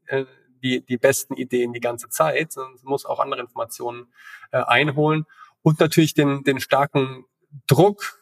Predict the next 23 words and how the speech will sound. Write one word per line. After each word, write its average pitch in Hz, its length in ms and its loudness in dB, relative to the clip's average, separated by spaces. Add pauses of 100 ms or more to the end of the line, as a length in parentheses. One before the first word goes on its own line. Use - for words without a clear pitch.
(120)
den 131 300 2
Narzisstinnen 127 840 -2
in 143 220 -2
Teams 135 360 0
reinbringen, 165 840 2
ja, 131 120 0
also 127 140 -4
diese 123 120 -2
starke - 340 0
Orientierung, 131 680 -2 (260)
mehr 139 320 4
zu 143 320 2 (100)
machen, 135 360 0
erzeugt 127 400 -2
natürlich 135 460 0
auch, 120 340 -2
auch 123 240 -8 (100)
Druck. 165 420 0 (400)
Ähm, 127 580 0 (540)
Narzisstinnen 135 580 0
gehen 127 300 4
weniger, 135 840 4
ähm, 123 580 -4